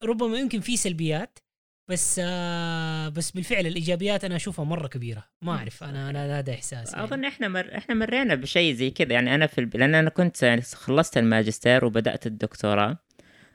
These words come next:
Speaker 2: وكانت سنة، وبعدين مجد جات لأمريكا.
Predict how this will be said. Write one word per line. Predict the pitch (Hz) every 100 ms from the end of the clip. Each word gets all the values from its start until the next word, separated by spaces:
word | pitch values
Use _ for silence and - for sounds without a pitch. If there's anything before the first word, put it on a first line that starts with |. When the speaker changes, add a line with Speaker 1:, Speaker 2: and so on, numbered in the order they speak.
| -
Speaker 2:
وكانت | - - 127 123
سنة، | - 147 107
وبعدين | 104 117 123 165 175 131
مجد | 117 113
جات | - 107 110 -
لأمريكا. | 107 101 98 - 101 95 104